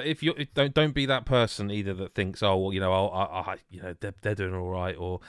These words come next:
you know, "I'll, someone else will do it." Like, if it's, it's just a pound a month for s-, a lot of access, uh, we're gonna be rejigging the tiers and looking at that in the future as well to sort of make it a bit more accessible and more general. Um,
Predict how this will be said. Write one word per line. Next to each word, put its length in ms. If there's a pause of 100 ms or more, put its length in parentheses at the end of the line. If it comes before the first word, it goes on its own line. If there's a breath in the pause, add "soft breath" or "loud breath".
(200 loud breath)
you 80
know, 140
"I'll, 440 (160)
someone 300
else 160
will 80
do 140
it." 140
Like, 160 (140)
if 160
it's, 200
it's 100
just 160
a 40
pound 260
a 20
month 340
for 80
s-, 100
a 160
lot 160
of 80
access, 600
uh, 160
we're 80
gonna 140
be 80
rejigging 400
the 80
tiers 300
and 80
looking 200
at 60
that 120
in 100
the 60
future 280
as 80
well 140
to 120
sort 180
of 60 (480 loud breath)
make 200
it 100
a 40
bit 140
more 120
accessible 580
and 360
more 220
general. 680 (520 loud breath)
Um, 460